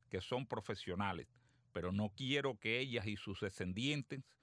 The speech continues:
olviden jamás de dónde proceden, por lo que quise escribir este libro, y por eso lo hice en inglés. También pensé que serviría como una buena manera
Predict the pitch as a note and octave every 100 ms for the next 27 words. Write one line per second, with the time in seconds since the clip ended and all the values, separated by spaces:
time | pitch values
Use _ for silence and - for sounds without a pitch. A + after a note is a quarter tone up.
0 | _ - - - G#2+ G#2+ G3 F#3+ C#3 C#3
1 | D3+ D3 - G#2 A2+ B2 A2 E2+ F#2 -
2 | F2+ D#2+ D2 _ _ _ - F2 F2 D#2+
3 | E2 - D3 - A#2 - G2+ F2+ A2 A2
4 | G#2 F#2 F#2 F#2 D#2+ - _ _ _ _
5 | A#2 G#2 F2+ G2+ C3 - C3 - _ -
6 | F#2 F2 G2+ G2+ G#2 F2 D2 C#2+ D#2 -
7 | - _ _ _ _ _ _ _ - G2+
8 | B2 D#3+ E3+ D#3 B2+ - E3 D#3 - C3
9 | B2 C3 D3+ E3+ D#3 B2 A#2+ C#3+ D#3 C#3+
10 | D3 D#3 D3 C3 C3+ E3+ E3+